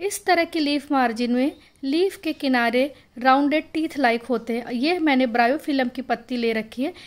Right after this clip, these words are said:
इसमें आप देख सकते हैं राउंडेड टीथ लाइक इसके किनारे हैं।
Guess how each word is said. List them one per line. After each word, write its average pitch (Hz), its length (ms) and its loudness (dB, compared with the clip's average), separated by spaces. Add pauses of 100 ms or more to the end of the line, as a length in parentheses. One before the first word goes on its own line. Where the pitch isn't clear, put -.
(200)
इसमें 359 280 -4
आप 269 200 4
देख 247 260 0
सकते 254 380 -4
हैं 311 140 0
राउंडेड 285 520 2
टीथ 269 240 -4
लाइक 254 240 2
इसके 269 340 -6
किनारे 233 440 -2
हैं। 240 200 -4